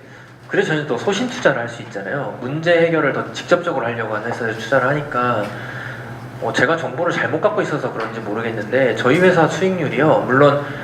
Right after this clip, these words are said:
그 실제 실현된 걸로 보면 다를 수 있는데요, 저희가 실제 가지고 있는 지분의 기업 가치가 제가 알기로는 국내 초기 투자자 중에서 저희가 제일 높아요. 저희가 공개를 안 해서 그렇지. 그래서 저는 이게 좀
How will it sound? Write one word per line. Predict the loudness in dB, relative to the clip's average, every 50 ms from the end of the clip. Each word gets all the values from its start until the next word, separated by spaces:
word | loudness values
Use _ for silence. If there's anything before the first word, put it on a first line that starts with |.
| -10 -10 -12 -12 -12 -12 -12 -8 -4
그 | 0 2 2 2 2 0 -2 -6
실제 | -4 -4 -2 2 2 2 4 4 2
실현된 | 4 4 6 6 6 4 4 0 -2 0 0
걸로 | 0 0 0 0 0
보면 | 0 0 0
다를 | 0 0 -2 0 -2
수 | -2 -4 -8
있는데요, | -8 -8 -8 -4 0 0 2 2 2 0
저희가 | 2 2 2 4 4 2
실제 | 0 0 0 2 2 2
가지고 | 4 2 0 0 0 0 0 0
있는 | 0 0 -2 -4 -6 -8 -10 -12 -12 -12 -12 -10 -10 -10 -10 -10 -6
지분의 | -2 0 2 4 6 4 4
기업 | 6 6 4 4 4 2
가치가 | -4 -4 -4 -6 -6 -4 -2 0 0 0
제가 | 0 0 2 4 4
알기로는 | 4 4 2 0 -2 -2 -2
국내 | -6 -4 0 0 2 2 2
초기 | 0 -2 -4 -4 -4
투자자 | -2 4 4 6 6 4
중에서 | 2 0 -2 -2 -2
저희가 | 0 2 2 2 4
제일 | 4 2 2 2
높아요. | 2 2 2 2 2 2 2 0 -2 -4 -8 -10 -12 -12 -14 -14 -14 -14 -8 -2
저희가 | 0 0 2 4
공개를 | 2 2 4 4 4 4 4
안 | 2 0 -2
해서 | -4 -6 -6
그렇지. | -8 -8 -10 -10 -12 -10 -10 -10 -10 -10 -12 -14 -16 -16 -18 -18 -16 -16 -16 -16 -16 -14 -14 -14 -14 -14 -14 -14 -14 -14 -12 -8
그래서 | -6 -2 2 2 2 2 2 -2 -6 -10 -12 -12 -12 -10 -10 -10 -10 -10 -10 -6 0
저는 | 2 4 6 6
이게 | 6 8 8 8 8 8 6 2 0
좀 | 0 -4 -4 -4 -6 -10